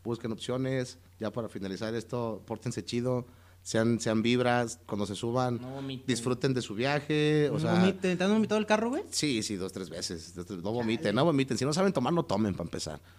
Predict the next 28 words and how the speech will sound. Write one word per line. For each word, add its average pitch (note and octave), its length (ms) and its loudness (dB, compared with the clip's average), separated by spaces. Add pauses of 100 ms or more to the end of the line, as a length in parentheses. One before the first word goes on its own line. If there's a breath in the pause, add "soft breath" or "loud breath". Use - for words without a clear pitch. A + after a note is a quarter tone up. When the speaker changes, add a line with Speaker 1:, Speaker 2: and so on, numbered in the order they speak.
(120)
Speaker 1:
Pero F#2+ 420 2
si F#2 180 -4
ya A2 120 2
Speaker 2:
Abran - 60 -2
Speaker 1:
tomaron, D#3 380 4
Speaker 2:
la D3+ 160 0
puerta, C#3+ 440 -6
¿eh? D#3+ 40 -8
Speaker 1:
si B2 160 0
ya C3+ 140 4
tomaron, E3 360 6
abran C#3+ 240 0
la D3 80 -2
puerta, D3 560 -2
avisen. C3 540 4 (400)
Uno C3+ 220 4
se C3+ 100 0
puede B2+ 220 4
parar B2 360 4
a A#2 140 2
cual-, G2+ 180 -2
cualquier G#2+ 300 0
avenida C3+ 500 4
y A2+ 60 2
vomitar G2+ 400 -4
la A#2+ 80 -4
avenida. A2 460 -2 (640 soft breath)
Entonces, F#2+ 880 0